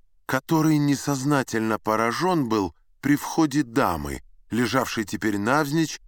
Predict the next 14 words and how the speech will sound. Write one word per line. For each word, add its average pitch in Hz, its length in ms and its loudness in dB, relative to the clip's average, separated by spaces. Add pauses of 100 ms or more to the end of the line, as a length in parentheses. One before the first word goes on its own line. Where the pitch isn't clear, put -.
(160)
на 127 200 0
диване 123 480 0
против 110 480 -2
меня. 104 460 -4 (580)
Перевел 113 420 0
взгляд 92 420 -2
на 95 60 -2
нее 101 440 0 (160)
и 147 100 0
уже 151 320 2
ничего 139 580 0
более, 117 640 0
кроме 107 460 -2
нее, 101 680 -2